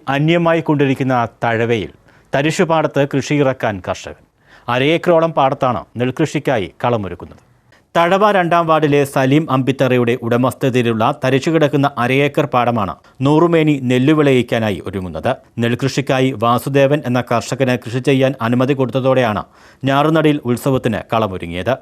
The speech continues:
ഗ്രാമപഞ്ചായത്ത് അംഗം എസ് വത്സല വിജയൻ ഉദ്ഘാടനം ചെയ്തു. നേരത്തെ തന്നെ നിലമൊരുക്കിയിട്ടിരുന്നത് രാവിലെ കർഷക തൊഴിലാളികൾ ഞാറുനടയിൽ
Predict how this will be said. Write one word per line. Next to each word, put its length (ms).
ഗ്രാമപഞ്ചായത്ത് 680
അംഗം 300
എസ് 260
വത്സല 420
വിജയൻ 400
ഉദ്ഘാടനം 520
ചെയ്തു. 320
നേരത്തെ 440
തന്നെ 160
നിലമൊരുക്കിയിട്ടിരുന്നത് 1160
രാവിലെ 460
കർഷക 300
തൊഴിലാളികൾ 640
ഞാറുനടയിൽ 560